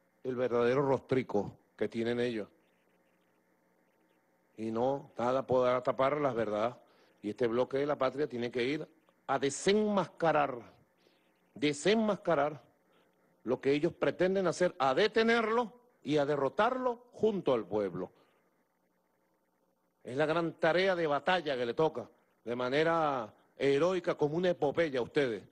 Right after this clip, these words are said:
diputados y diputadas de la patria. Ahí está, pues. Las amenazas de Ramos Alú, el parlamento comunal no existe, las comunas no existen.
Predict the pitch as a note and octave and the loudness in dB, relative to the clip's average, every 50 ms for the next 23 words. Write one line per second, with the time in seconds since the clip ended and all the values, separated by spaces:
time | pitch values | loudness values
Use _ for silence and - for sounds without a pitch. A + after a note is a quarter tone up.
0 | _ _ _ _ - G#2 A#2 - - - - - D3+ E3 D#3+ E3 D3+ D3 B2 A2 | _ _ _ _ -10 -10 -8 -6 -6 -4 0 0 0 2 2 0 -2 -4 -4 -6
1 | G2+ A2 - A2 A#2 A#2 A#2 A#2+ G#2+ G2+ F2+ G2 F#2 - F#2 _ _ _ _ _ | -6 -4 -2 0 0 0 0 -2 -4 -4 -4 -6 -10 -12 -14 _ _ _ _ _
2 | _ _ _ _ _ _ _ _ _ _ _ _ _ _ _ _ _ _ _ _ | _ _ _ _ _ _ _ _ _ _ _ _ _ _ _ _ _ _ _ _
3 | _ _ _ _ _ _ _ _ _ _ _ _ - F2+ F#2+ G2+ G#2 - D#3 F3 | _ _ _ _ _ _ _ _ _ _ _ _ -16 -14 -14 -10 -6 -4 -4 -4
4 | F#3+ - - - - - _ _ _ _ _ _ _ _ _ _ _ _ _ _ | -4 -6 -10 -12 -14 -16 _ _ _ _ _ _ _ _ _ _ _ _ _ _
5 | _ _ _ _ _ _ _ _ _ _ _ _ _ _ _ _ _ _ _ _ | _ _ _ _ _ _ _ _ _ _ _ _ _ _ _ _ _ _ _ _
6 | _ _ _ _ _ _ - G2+ G2+ G2+ G#2+ G#2 G#2 G2+ G2+ A#2+ C#3+ C#3+ - F3 | _ _ _ _ _ _ -16 -14 -12 -10 -8 -8 -6 -4 -2 -2 -4 -4 -4 -4
7 | E3+ E3 D3+ D3+ D3 C3+ B2+ B2 A#2 A#2 D3 E3+ D#3 - - A#2+ A2+ A#2 A2+ B2 | -4 -2 -2 -4 -4 -6 -6 -6 -4 -4 -4 -4 -4 -4 -6 -4 -4 -4 -4 -4
8 | C3+ C3+ - E3 C#3+ C#3+ B2 A#2+ B2 C3+ C#3+ D3 D3+ C#3+ C3+ - - D3+ C3 - | -4 -2 -2 -2 -2 -2 -4 -4 -4 -4 -4 -4 -4 -6 -6 -6 -6 -6 -6 -6
9 | - A2+ G#2+ - - - A2+ A#2 B2+ C#3+ D#3 D3+ D3 C#3 A#2 - - D3 C#3 - | -6 -6 -6 -6 -8 -8 -6 -4 -4 -4 -4 -4 -4 -6 -4 -4 -4 -4 -4 -6
10 | - G#2 F#2+ F2 | -10 -14 -14 -14